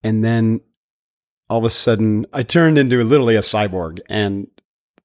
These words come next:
I was a cyborg at one point in my life in the seal teams. But,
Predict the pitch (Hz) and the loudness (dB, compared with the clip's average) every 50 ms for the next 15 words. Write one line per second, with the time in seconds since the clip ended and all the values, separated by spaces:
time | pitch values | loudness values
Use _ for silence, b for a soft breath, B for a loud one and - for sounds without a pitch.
0 | _ _ - 113 120 123 135 127 110 110 - - 120 117 113 101 113 110 98 92 | _ _ -2 0 2 2 2 2 2 -2 0 0 2 0 2 0 -2 -4 -4 -6
1 | 92 98 113 117 - - 127 123 120 123 117 117 117 117 120 123 127 120 - - | -6 -4 -4 -4 -2 -2 -2 -2 -2 -2 -4 -2 -2 0 -2 -2 -2 -4 -10 -12
2 | - 120 113 107 107 104 98 - - 127 131 131 - - 147 151 151 143 139 - | -8 -6 -4 -4 -4 -4 -6 -4 -2 -2 -2 -2 -2 -2 -2 -2 -2 -4 -8 -12
3 | b b b b b b _ - 104 98 - | b b b b b b _ -8 -8 -8 -8